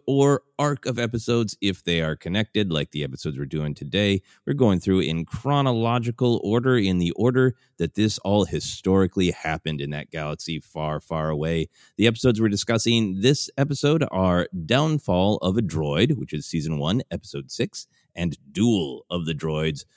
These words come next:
which is season one, episode seven. Uh, let's dig in, as we always do, with a little bit of a summary. This is a episode, uh, two episodes that really deal with, uh, Anakin's connection to R two D two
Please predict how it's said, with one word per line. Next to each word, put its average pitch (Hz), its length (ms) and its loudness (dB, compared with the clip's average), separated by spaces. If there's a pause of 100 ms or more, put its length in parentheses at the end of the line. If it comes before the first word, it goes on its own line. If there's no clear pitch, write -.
(140)
which 76 120 -8
is 80 160 -4
season 98 360 2
one, 82 260 -2 (280)
episode 82 600 -4 (100)
seven. 92 640 2 (280)
Uh, 78 440 0
let's 107 340 -2
dig 165 280 4
in, 165 220 4
as 139 220 0
we 143 160 4
always 147 400 0
do, 123 200 2
with 135 160 2
a 107 40 4
little 104 220 4
bit 101 200 2 (100)
of 90 200 0
a 80 240 0
summary. 110 560 0 (300)
This 123 200 2
is 98 120 2
a 80 460 2
episode, 107 560 2
uh, 85 260 4
two 202 260 2
episodes 104 580 0 (260)
that 127 160 2
really 143 180 6
deal 123 400 4
with, 98 240 4
uh, 80 420 0
Anakin's 107 500 2
connection 107 640 -2
to 80 300 -2
R 90 180 -4
two 78 340 -6
D 135 240 0
two 131 340 4